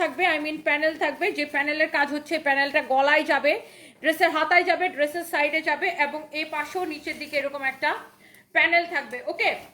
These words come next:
so এই যে ড্রেসটা, এই ড্রেসটা দেখেন একটার চেয়ে একটা বেশি সুন্দর, প্রত্যেকটা কালার সুন্দর, প্রত্যেকটা ডিজাইন সুন্দর।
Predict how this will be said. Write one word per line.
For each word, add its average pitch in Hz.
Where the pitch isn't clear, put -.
so 339
এই 453
যে 427
ড্রেসটা, 330
এই 330
ড্রেসটা 330
দেখেন 330
একটার 320
চেয়ে 370
একটা -
বেশি 294
সুন্দর, 349
প্রত্যেকটা 359
কালার 330
সুন্দর, 349
প্রত্যেকটা 330
ডিজাইন 302
সুন্দর। 339